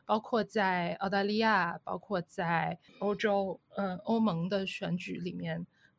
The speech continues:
都出现了，就是气候变化成为一个比较主要的一个议题吧。所以从英文的媒体世界来讲，对气候变化的这个报道是，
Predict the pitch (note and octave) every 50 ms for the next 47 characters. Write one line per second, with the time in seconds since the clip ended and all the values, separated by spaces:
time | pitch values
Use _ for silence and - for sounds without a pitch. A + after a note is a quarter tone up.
0 | _ - G#3+ G#3+ G#3+ G#3+ - - - G#3 G3+ G3 - G#3+ F#3+ F3+ E3+ E3 D#3+ D#3
1 | E3 E3 - F3+ F3 - - F3+ - - G#3 F#3+ F3+ G3 F#3 F3+ F3 G3 G3+ F3
2 | E3 D#3+ F3 - _ _ _ _ _ _ _ _ _ _ - - - G3 F3+ F3+
3 | F#3 F#3+ F#3 F3 E3 - - F#3 F3 E3+ D#3+ D#3+ F3 - _ _ _ _ _ _
4 | _ _ _ - A#3 - _ - - - - - F3 E3+ E3 A#3 C4+ C#4 B3+ -
5 | F#3 - - F3+ E3+ D#3+ D3 C#3 C3 - - - - - C3+ E3 F3+ F3+ E3 -
6 | - - - - G3 - - B2+ E3+ - _ _ - - - - _ - - -
7 | - G#3 G#3 G#3+ G#3 A3 G3+ F#3+ F3+ E3+ F3 - - - _ - - - - G3
8 | F#3 F3+ F3+ F3 F3+ F3+ F#3 F#3+ F#3+ G3 G3+ _ _ - _ - A#3+ B3 B3 A#3+
9 | G#3 F3 F3 E3+ F#3+ F#3 F#3 F3 D#3+ E3+ - - F#3 F3 - - G#3+ F3+ - G#3+
10 | G3 F3 F3 D#3 D#3 E3 - - F3 - E3 E3+ _ _ _ _ _ _ _ -
11 | - - - A3 G3 F3 E3+ E3 D#3+ - - - G3+ F#3+ F#3 G3+ F#3 F#3 F3+ F#3
12 | G3+ F#3 F3 E3 E3 - - F3+ F3+ - F3 E3+ - F#3+ F3+ E3 - - - -
13 | - - - - - - F#3 F3+ E3 - - -